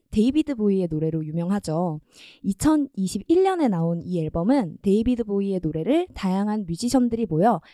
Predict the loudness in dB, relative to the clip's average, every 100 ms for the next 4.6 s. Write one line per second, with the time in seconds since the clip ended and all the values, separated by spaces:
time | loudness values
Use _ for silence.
0 | _ -10 -10 -4 -2 0 0 -2 -4 -2
1 | 4 4 4 -2 -6 -6 -4 -4 -4 -6
2 | -8 -12 -16 _ _ -20 -20 _ 2 4
3 | 4 2 0 0 2 2 2 2 2 2
4 | 0 0 -4 -2 -2 -2